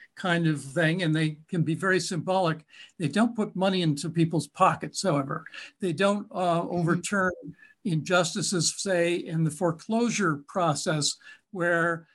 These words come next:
Speaker 1: people in Detroit, in particular during the recession of two thousand eight and nine, um,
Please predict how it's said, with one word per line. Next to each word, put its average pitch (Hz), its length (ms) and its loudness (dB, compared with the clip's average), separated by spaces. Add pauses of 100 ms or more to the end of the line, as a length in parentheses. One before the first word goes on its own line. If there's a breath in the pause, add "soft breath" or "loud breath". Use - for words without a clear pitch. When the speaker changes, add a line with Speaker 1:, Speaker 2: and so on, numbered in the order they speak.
(120 soft breath)
Speaker 1:
people 202 280 0
in 170 80 4
Detroit, 208 460 0
in 147 160 -2
particular 180 480 -2
during 147 280 0
the 143 80 4
recession 160 520 0
of 151 120 -2
two 165 120 -2
thousand 143 360 0
eight 143 160 2
and 147 200 -4
nine, 185 440 0 (320 loud breath)
um, 165 480 2